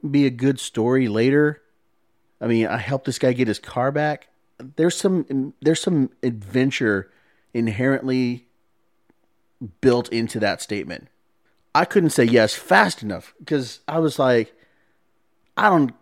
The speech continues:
I don't know what's gonna happen tonight, but it's gonna be a good story." Like, that was the bottom line, and I had to say yes. So I was like, "Dude, let me finish this burrito, and I'm headed over there."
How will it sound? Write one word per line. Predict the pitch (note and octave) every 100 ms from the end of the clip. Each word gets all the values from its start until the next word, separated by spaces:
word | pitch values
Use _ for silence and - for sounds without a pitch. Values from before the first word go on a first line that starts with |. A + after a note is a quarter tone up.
| -
I | F#3
don't | E3+
know | C3
what's | B2 D3+ E3
gonna | D#3+ B2+
happen | C3+ C#3+ F3
tonight, | D#3+ F3+ F3 F3 C#3
but | C#3
it's | C#3 B2+
gonna | C#3+ F#3 F3
be | C#3+ D#3
a | C#3
good | C#3 B2
story." | - C3+ F#2+ E2+ -
Like, | B2
that | - D#3+
was | D#3 B2 B2 C3
the | B2+
bottom | A#2+ D3 C#3+ A#2+
line, | C#3+ C#3 A2 A2
and | A2+
I | A#2+
had | B2 D3 C#3
to | C3
say | -
yes. | A#2+ C3+ A#2 G2+
So | - - B2 A2+ A2 _ _ _ _ _ -
I |
was | A#2
like, | A2+ F2 F#2+
"Dude, | D3+ A3+ E3 - _ _ _ _ _
let | G#2+ B2+ D3+
me |
finish | E3 F#3 F3+ E3+
this | F3+
burrito, | - D3+ D#3 F#3+ F3 C3+
and | C3
I'm | D#3
headed | E3+ D#3 C#3+
over | F#3+ D3+
there." | A#2 G2 F2